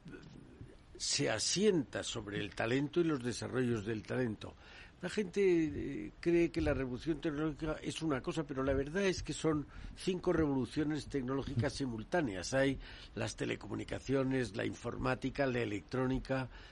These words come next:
la biotecnología y los nuevos materiales. Bueno, todas, como digo, apoyadas en el talento.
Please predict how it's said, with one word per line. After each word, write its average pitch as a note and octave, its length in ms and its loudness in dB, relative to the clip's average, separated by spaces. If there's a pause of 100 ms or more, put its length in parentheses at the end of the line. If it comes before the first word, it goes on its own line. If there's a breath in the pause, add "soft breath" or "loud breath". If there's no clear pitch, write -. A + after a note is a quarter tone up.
(120)
la A2 160 -2
biotecnología A#2 840 0
y C3 80 4
los A2+ 180 -2
nuevos A2+ 280 -2
materiales. D#2+ 720 -8 (760 soft breath)
Bueno, E3 220 2 (1200)
todas, F#3 380 4
como D3 300 -2
digo, D3+ 320 4
apoyadas A#2 600 0
en G2 120 -6
el F2+ 140 -10
talento. - 420 -16